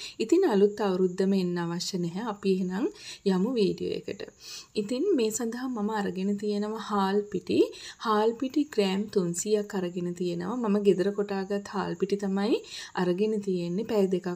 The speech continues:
පමණ පෙඟෙන්න තියලා වතුර බේරලා බ්ලෙන්ඩර් එකේ කොටාගත් හාල් පිටි. ඉතින් ඔයාලට පුළුවන් වෙළඳ පොලෙන් උනත් ගන්න හාල් පිටි මේ සඳහා යොදා ගන්න. ඔයාලගේ පහසුව අනුව ඒ හාල් පිටි, අ,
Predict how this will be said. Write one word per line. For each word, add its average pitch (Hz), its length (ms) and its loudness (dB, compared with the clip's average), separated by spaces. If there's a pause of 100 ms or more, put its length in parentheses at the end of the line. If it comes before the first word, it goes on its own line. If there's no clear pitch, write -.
පමණ 180 320 -2
පෙඟෙන්න 175 480 -2
තියලා 196 440 2 (440)
වතුර 185 340 0
බේරලා 175 460 2
බ්ලෙන්ඩර් 180 360 2
එකේ 175 300 -4
කොටාගත් 185 600 -4
හාල් 240 260 2
පිටි. - 260 -4 (300)
ඉතින් 381 260 6
ඔයාලට 202 480 2
පුළුවන් 185 460 4
වෙළඳ 202 380 4
පොලෙන් 214 380 0
උනත් 185 280 -2
ගන්න 180 300 -2
හාල් 190 360 -2
පිටි 190 260 -4
මේ 214 200 0
සඳහා 185 420 0
යොදා 185 320 2
ගන්න. 180 360 -8 (460)
ඔයාලගේ 208 460 4
පහසුව 190 400 -2
අනුව 180 380 -2
ඒ 233 120 0
හාල් 196 320 -2
පිටි, 214 280 -2 (420)
අ, 185 100 -4